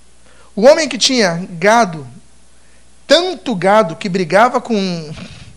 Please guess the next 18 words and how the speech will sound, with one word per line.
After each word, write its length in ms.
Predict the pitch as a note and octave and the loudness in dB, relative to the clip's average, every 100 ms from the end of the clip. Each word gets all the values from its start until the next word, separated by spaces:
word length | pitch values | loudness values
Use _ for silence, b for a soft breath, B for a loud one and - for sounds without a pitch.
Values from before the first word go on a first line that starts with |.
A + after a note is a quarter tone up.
| - - b b | -20 -20 b b
com 140 | - G3 | -2 2
Abraão 380 | A#3 G#3 A3+ | 2 2 0
por 120 | G#3+ E3 | -2 -4
causa 180 | G3+ | -4
do 60 | E3 | -2
gado, 220 | F#3+ G#3+ | -2 0
Abraão, 260 | D#3+ F3 G#3+ | -2 -4 -6
um 120 | F#3+ | -6
homem 180 | G#3+ G3 | -8 -8
rico, 380 | D3 G#3+ A3+ E3+ | -6 -6 -6 -10
um 40 | |
milionário, 640 | E3 G#3+ F3+ E3 G#3 F3 D3+ - - - - - - - - - - - - - | -8 -4 -4 -4 -6 -6 -12 -20 -20 -20 -20 -20 -20 -20 -20 -20 -20 -20 -20 -2
ele 260 | G3 A#3+ G#3+ | 0 0 2
vai 220 | G#3 B3+ | 4 4
terminar, 760 | B3+ A3+ G3+ G#3+ A3+ F#3+ - - - | 2 0 2 2 2 0 -10 -16 -6
ele 160 | F3+ E3+ | -4 2
vai 240 | A3+ C4 | 4 4
dirigir-se 720 | A#3+ A#3+ F#3 G3 B3 - D#3 | 0 -4 -4 -4 -2 -4 -8